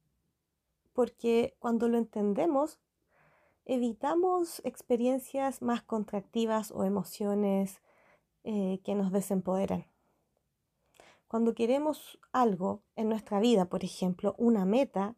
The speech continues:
a alcanzar, cuando lleguemos a esta meta, se entiende que sí, podemos estar felices, contentos, pero en el trayecto, cada paso que estoy dando para llegar a este punto, a esta meta, también debo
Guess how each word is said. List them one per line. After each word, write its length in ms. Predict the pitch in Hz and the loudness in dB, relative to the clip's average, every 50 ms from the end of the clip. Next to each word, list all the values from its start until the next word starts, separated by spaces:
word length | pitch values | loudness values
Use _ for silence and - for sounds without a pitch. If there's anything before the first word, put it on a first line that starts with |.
| _ | _
a 60 | - - | -6 -6
alcanzar, 680 | 185 185 - - 208 277 - - - 190 196 240 302 - _ _ _ _ _ _ _ _ _ _ _ _ - - _ _ _ _ _ _ _ _ _ | -6 -6 -6 -6 -6 -6 -6 -4 -4 -2 -2 -4 -6 -8 _ _ _ _ _ _ _ _ _ _ _ _ -20 -20 _ _ _ _ _ _ _ _ _
cuando 240 | - 247 247 247 247 | 0 4 4 6 4
lleguemos 480 | 226 214 233 233 285 311 330 320 - | 4 4 2 2 2 2 0 0 0
a 40 | 330 | -2
esta 220 | 269 - - 233 | -4 -4 -4 -4
meta, 460 | 208 233 285 349 - - - - 269 - - - _ _ _ _ _ _ _ - | -2 0 0 0 0 0 -2 -4 -4 -6 -10 -20 _ _ _ _ _ _ _ -14
se 140 | - - 247 | -4 0 2
entiende 400 | 233 208 - 302 330 339 349 - | 2 2 0 0 0 0 0 0
que 120 | - 240 | -2 -4
sí, 240 | - - 277 233 185 | -4 -4 -4 -4 -6
podemos 640 | - - 196 196 196 214 240 262 262 262 247 - - | -4 -2 0 2 2 2 2 2 0 0 -2 -6 -10
estar 240 | - 202 - 202 196 | -12 -8 -6 -6 -6
felices, 540 | - - 196 190 196 185 - - 180 175 - | -2 -2 -2 0 0 -2 -4 -6 -8 -8 -6
contentos, 760 | - 185 180 - - 190 175 165 165 - - 220 - - - _ _ _ - - - - - - - - - | -4 -4 -4 -2 -2 -2 -2 -2 -4 -6 -6 -8 -8 -10 -20 _ _ _ -20 -20 -20 -18 -18 -20 -20 -20 0
pero 220 | - 240 240 247 247 | 4 6 8 8 8
en 80 | 247 | 8
el 160 | 240 240 226 - | 8 6 4 2
trayecto, 800 | - 214 190 196 180 - 277 339 370 - _ - 170 - - _ _ | 0 0 0 0 0 0 0 0 -2 -2 _ -6 -6 -6 -6 _ _
cada 280 | - 254 269 277 269 247 | -2 0 2 2 2 2
paso 440 | - - - 302 339 - - - - | 0 0 -2 -2 -2 -2 -6 -12 -14
que 80 | - | -18
estoy 280 | 180 - - 202 190 180 | -12 -4 -2 0 0 0
dando 540 | 175 208 233 277 285 254 208 - - - - _ _ _ _ | 0 0 0 0 2 0 0 0 -4 -10 -14 _ _ _ _
para 260 | - 196 190 190 190 196 | -8 -4 -2 0 0 0
llegar 600 | 170 165 - 175 165 160 185 190 208 254 285 294 | 0 0 0 0 0 0 2 2 2 2 0 0
a 40 | |
este 240 | 247 - _ - 196 | -4 -6 _ -6 -6
punto, 460 | 180 - - 269 302 320 320 320 - | -6 -4 -2 0 2 2 0 0 -4
a 40 | 190 | -8
esta 200 | 175 - - 185 | -8 -8 -6 -2
meta, 400 | 185 190 190 202 196 - 302 403 - _ _ _ _ _ _ _ _ _ _ _ _ _ _ _ _ _ _ _ _ _ _ | 0 0 0 0 -2 -4 -6 -8 -8 _ _ _ _ _ _ _ _ _ _ _ _ _ _ _ _ _ _ _ _ _ _
también 460 | - 233 226 220 202 269 359 415 370 | 0 2 2 2 2 4 4 6 6
debo 320 | 285 254 240 254 269 - | 6 8 8 6 4 4